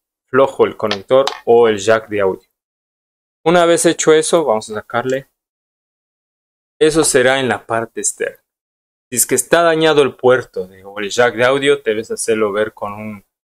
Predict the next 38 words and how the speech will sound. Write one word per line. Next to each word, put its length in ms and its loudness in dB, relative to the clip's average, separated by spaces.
con 140 0
un, 120 -2
¿cómo 240 -2
se 140 -2
llama? 200 0
Con 160 -6
un 120 -10
técnico, 560 -2
pero 320 2
yo 160 -2
no 100 2
recomiendo 540 -4
porque 560 -16
ahí, 400 -6
o, 300 -4
le 180 -8
puede 240 4
arreglar, 400 2
pero 220 4
otra 220 0
vez 180 -2
va 60 2
a 40 2
volver 280 0
a 80 -4
pasar 340 -4
porque 400 -10
ellos 160 0
normalmente 460 0
le 120 2
ponen 380 0
un 120 -8
genérico 560 -6
o 220 -2
alguno 380 -8
que 120 -16
no 140 -6
es 280 -10